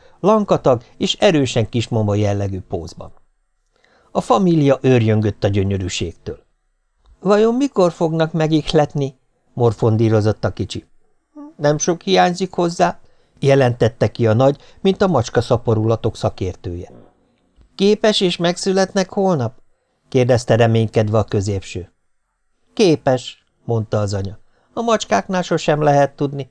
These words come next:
ők nem csinálnak annyi faxnit, mint az emberek." "Akarod mondani, az asszonyok?" vetettem közbe. Ő fagyosan mért végig.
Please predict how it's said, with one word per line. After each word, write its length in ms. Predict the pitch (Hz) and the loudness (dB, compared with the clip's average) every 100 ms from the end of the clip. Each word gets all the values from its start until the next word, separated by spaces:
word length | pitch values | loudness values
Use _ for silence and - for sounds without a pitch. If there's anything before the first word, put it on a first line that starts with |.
| _ | _
ők 200 | - 254 | -4 -4
nem 180 | 240 208 | 0 -2
csinálnak 560 | 180 180 180 175 165 - | 0 -2 0 0 0 -2
annyi 200 | 156 156 | -2 -2
faxnit, 500 | - 147 - 147 - | -2 -2 -2 -6 -4
mint 220 | 139 131 | -6 -4
az 120 | 131 | 0
emberek." 520 | 131 127 123 123 120 _ _ _ _ _ _ _ - | 0 0 0 -2 -6 _ _ _ _ _ _ _ -4
"Akarod 440 | 123 123 131 131 | -2 2 0 0
mondani, 400 | 131 135 131 127 | -2 0 0 2
az 120 | 127 | 0
asszonyok?" 680 | 123 127 - - 101 92 _ _ _ _ _ | 0 -2 -2 -4 -4 -6 _ _ _ _ _
vetettem 580 | 104 98 101 - 101 92 | -4 -2 -4 -4 -6 -6
közbe. 440 | 90 87 104 - - _ _ _ _ _ _ _ _ | -8 -10 -12 -18 -20 _ _ _ _ _ _ _ _
Ő 160 | - 247 | 0 2
fagyosan 540 | 240 143 127 - 117 | 2 2 0 2 0
mért 300 | 113 107 - | 2 0 -2
végig. 340 | 104 98 101 | -6 -8 -10